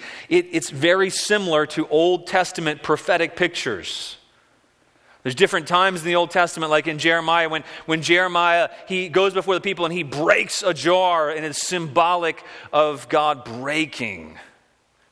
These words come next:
the people. And then another time, um, Jeremiah does <laughs> something even more bizarre. He, he goes and buries an undergarment, and he waits for it to rot, and he brings it out,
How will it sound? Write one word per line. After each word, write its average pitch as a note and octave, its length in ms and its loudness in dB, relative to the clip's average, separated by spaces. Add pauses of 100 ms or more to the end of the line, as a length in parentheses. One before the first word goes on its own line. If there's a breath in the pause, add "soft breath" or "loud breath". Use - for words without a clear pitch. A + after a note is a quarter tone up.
(260)
the A2 80 -6
people. F#2 400 -10 (680 loud breath)
And D3+ 100 0
then F#3 100 4
another F#3 360 2
time, F#3 280 0 (240 loud breath)
um, D3+ 180 2
Jeremiah F#3+ 380 2
does F#3+ 140 0
<laughs> - 100 -6
something G#3 220 0
even G#3 220 0
more G#3+ 160 4
bizarre. F3+ 400 0 (180 loud breath)
He, G#3 160 -2
he F3+ 160 -4
goes G#3 300 2
and F3 120 -6
buries F#3+ 340 0
an F#3 60 -8
undergarment, F3 640 0 (160 loud breath)
and F3 100 -2
he G3 80 0
waits G#3 220 2
for G#3 80 -2
it F#3 60 0
to E3 60 -8
rot, G3 340 2 (120)
and F3 120 -6
he G3+ 80 -2
brings F#3+ 460 -2
it G#3 100 4
out, G3+ 260 2